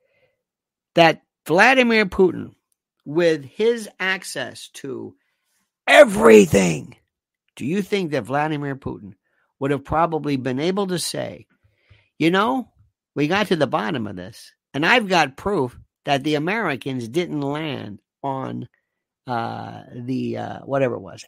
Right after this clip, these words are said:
and I'm going to destroy their claim to fame"? Do you think Putin would have done something? I need three hundred fifty likes. I don't know what's the matter with you.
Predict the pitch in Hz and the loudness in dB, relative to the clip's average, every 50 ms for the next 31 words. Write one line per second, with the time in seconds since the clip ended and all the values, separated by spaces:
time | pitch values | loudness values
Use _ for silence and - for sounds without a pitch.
0 | _ - 196 185 185 _ - 208 208 226 302 339 330 294 269 240 233 226 196 - | _ 0 0 0 -2 _ -6 -4 -4 -2 -4 -4 -4 -6 -6 -4 -4 -4 -6 -6
1 | - 185 143 139 143 135 - - - - - - 240 233 202 - - 71 92 _ | -8 -8 -8 -8 -8 -8 -8 -10 -10 -10 -8 -6 -4 -4 -4 -4 -6 -10 -18 _
2 | _ _ _ _ _ _ _ _ _ _ _ _ _ _ _ _ _ _ _ _ | _ _ _ _ _ _ _ _ _ _ _ _ _ _ _ _ _ _ _ _
3 | _ _ - 120 139 156 170 165 135 - - 156 156 151 147 147 147 131 - 135 | _ _ -4 0 2 2 2 0 -2 -4 -2 -2 0 0 0 -2 -4 -6 -6 -8
4 | 123 - - 135 117 113 131 254 359 392 - - 349 330 294 - - 262 - 269 | -8 -8 -8 -8 -8 -2 4 6 6 6 6 6 4 4 6 6 4 4 4 2
5 | 262 254 226 202 185 175 147 156 175 185 190 185 180 - 170 160 175 _ _ _ | -2 -4 -2 -2 -4 -4 -2 -2 -2 -2 -2 -6 -8 -10 -12 -12 -14 _ _ _
6 | _ _ _ _ _ _ _ _ _ _ _ _ _ _ _ _ _ _ _ _ | _ _ _ _ _ _ _ _ _ _ _ _ _ _ _ _ _ _ _ _
7 | _ _ _ _ _ _ _ _ _ _ _ _ _ _ _ _ _ _ _ _ | _ _ _ _ _ _ _ _ _ _ _ _ _ _ _ _ _ _ _ _
8 | - 147 151 160 165 151 - - 170 185 202 190 190 190 185 175 160 - 196 180 | -2 0 2 2 2 0 0 2 2 4 4 4 2 2 0 0 0 -2 -4 -2
9 | - 185 175 170 175 196 202 185 180 180 - - 127 135 151 156 170 170 - - | 0 0 0 0 0 0 -2 -4 -4 -4 -4 -4 -4 -2 -2 -4 -4 -6 -6 -8
10 | 196 202 220 220 214 196 185 180 175 180 214 | -8 -8 -10 -12 -12 -14 -14 -14 -14 -16 -16